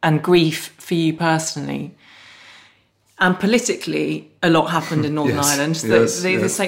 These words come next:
Speaker 1: the, it's signed the Good Friday Agreement.
Speaker 2: Mm-hmm.
Speaker 1: I know what it was like living there then,
Speaker 2: Mm.
Speaker 1: but I would love to know what your experience was of going to school in Belfast and how aware you were of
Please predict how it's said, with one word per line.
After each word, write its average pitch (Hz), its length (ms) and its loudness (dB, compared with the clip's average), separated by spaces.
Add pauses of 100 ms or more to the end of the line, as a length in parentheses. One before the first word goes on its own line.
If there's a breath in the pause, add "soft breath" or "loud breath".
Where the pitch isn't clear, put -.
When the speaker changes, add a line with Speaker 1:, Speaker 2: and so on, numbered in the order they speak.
(160)
Speaker 1:
the, 208 180 -2
it's 196 100 -6
signed 190 300 0
the 180 120 -10
Good 165 180 -8
Friday 165 360 -4
Agreement. 110 500 -4
Speaker 2:
Mm-hmm. - 80 -18 (480)
Speaker 1:
I 240 220 4
know 220 180 2
what 180 240 -2
it - 60 -4
was 165 140 -4
like 147 280 -2
living 151 300 -6
there 143 200 -6
then, - 240 -14 (180)
Speaker 2:
Mm. 220 300 -12
Speaker 1:
but - 160 2
I 185 160 4
would 190 240 0
love 202 260 2
to 202 100 -6
know 170 160 0
what 160 160 -4
your 170 180 0
experience 147 500 -8
was - 460 -10
of 143 500 -6
going 170 200 0
to 156 60 -4
school - 180 -6
in 147 80 -6
Belfast 139 440 -2
and 160 80 -8
how 156 380 0 (180)
aware 151 320 0
you 143 200 -4
were 143 360 -6
of 143 220 -14